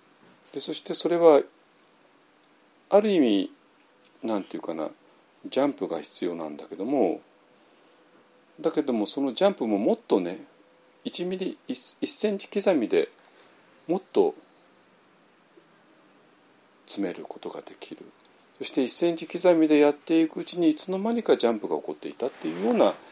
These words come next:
のが実際のとこじゃないかなと思います。ね。で、え、じゃあ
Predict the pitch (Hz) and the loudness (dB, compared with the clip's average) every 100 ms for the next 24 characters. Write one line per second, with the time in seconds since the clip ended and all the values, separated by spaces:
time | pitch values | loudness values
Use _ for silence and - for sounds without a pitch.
0 | - - - 143 165 147 87 - - - | -20 -20 -6 0 2 4 2 -2 -10 -8
1 | - 87 80 - 82 78 80 - 127 156 | -8 -8 -10 -12 -12 -14 -16 -16 -12 -10
2 | 92 - 80 - - - - - _ _ | -10 -14 -16 -16 -12 -12 -12 -18 _ _
3 | 156 170 - - - - - _ _ 160 | -10 -10 -16 -20 -20 -20 -20 _ _ -2
4 | 170 165 151 131 - _ _ _ - - | 6 8 10 6 0 _ _ _ -8 -8
5 | 262 - 185 160 | -8 -2 4 6